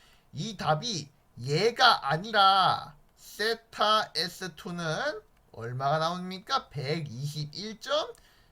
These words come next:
칠일칠오 도라고 나오는 경우도 있단 말이야. 사실 얘도 답이 돼.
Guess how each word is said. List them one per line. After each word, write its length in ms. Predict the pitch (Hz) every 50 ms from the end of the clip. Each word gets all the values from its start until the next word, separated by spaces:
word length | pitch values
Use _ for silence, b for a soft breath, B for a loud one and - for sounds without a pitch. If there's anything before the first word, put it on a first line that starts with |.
| b b _ -
칠일칠오 1700 | - - - 277 247 233 254 269 277 285 285 285 - - - - - 277 285 285 285 269 - - _ _ _ - 147 175 233 277 294
도라고 460 | 311 330 330 302 277 254 202 196 175
나오는 340 | 151 139 135 139 143 143 139
경우도 300 | - 131 123 143 139 131
있단 220 | 123 - 120 113
말이야. 540 | 113 107 104 - 190 214 190 127 95 - b b b b b b
사실 540 | - - - 214 214 262 269 233 165 147 151
얘도 400 | 190 247 277 277 294 294 285 -
답이 480 | - - - 156 185 - 254 262 220 151
돼. 500 | - 214 240 240 180 123 95 62 -